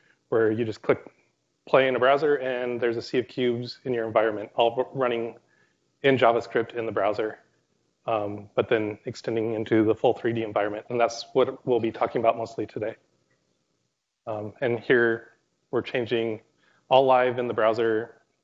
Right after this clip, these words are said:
blue to green, complete with autocomplete and IntelliSense. Change the size on the boxes a little bit. We'll be going into this in a little more detail. Click play,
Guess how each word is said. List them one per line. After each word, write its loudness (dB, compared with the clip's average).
blue 2
to 0
green, -2
complete -2
with -8
autocomplete 0
and -8
IntelliSense. -6
Change -2
the -6
size 2
on -6
the -4
boxes -2
a -8
little 0
bit. -2
We'll -8
be -4
going -4
into -10
this -4
in -8
a -6
little -8
more -6
detail. -4
Click -4
play, 2